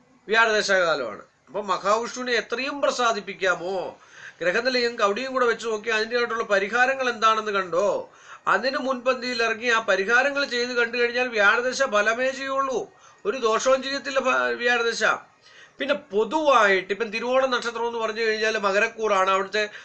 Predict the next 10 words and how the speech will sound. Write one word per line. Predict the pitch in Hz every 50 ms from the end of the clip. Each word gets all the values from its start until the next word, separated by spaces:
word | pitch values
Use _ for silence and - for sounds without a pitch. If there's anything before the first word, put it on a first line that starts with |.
| - _ -
അധിപൻ | 190 202 196 247 254 254 233
ശനിയാണ്. | 202 - 220 214 233 254 247 233 196 160 127 92 - - _ _ _ _ _ _ _ _ _ _ _ _ _ _ _ _ _ _ _ _ _ _ _ _ _ _ _ _ _ _ _ _ _ _ _ _ _ _ _ _ _ _ _ -
അപ്പൊ | 214 202 269
ആ | 285
ശനിദശാകാലം | 277 - 220 214 240 269 294 285 285 294 285 269 269 269 269 269
ഏറ്റവും | 254 233 226 - - 285 294 302 285
കൂടുതൽ | 285 277 269 262 262
ഫലം | 240 254 247 254 240
ചെയ്യാനുള്ള | 247 247 247 240 240 240 233 226
യോഗമുണ്ട്. | 214 214 220 214 214 214 202 180 160 135 107